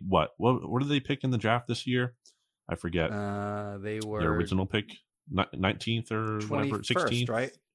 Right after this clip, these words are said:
Speaker 1: Seventeenth?
Speaker 2: No, you, nineteenth, yeah, because they were the last,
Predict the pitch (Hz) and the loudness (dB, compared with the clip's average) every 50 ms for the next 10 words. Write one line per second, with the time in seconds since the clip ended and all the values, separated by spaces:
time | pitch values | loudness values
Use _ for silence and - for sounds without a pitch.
0 | _ _ _ - - 101 117 120 113 - 120 - 160 147 151 139 135 127 135 139 | _ _ _ -4 -2 -2 0 -2 -2 -2 0 0 2 4 4 4 4 2 0 0
1 | 120 135 143 147 143 - - 110 95 - 123 110 95 90 107 113 120 107 123 120 | 0 0 0 0 0 0 -4 -6 -4 -2 0 0 0 0 -2 -2 -2 2 2 4
2 | 120 117 110 113 110 110 107 110 110 104 - - - - - | 4 2 2 0 -2 -2 -4 -4 -4 -6 -6 -8 -16 -18 -20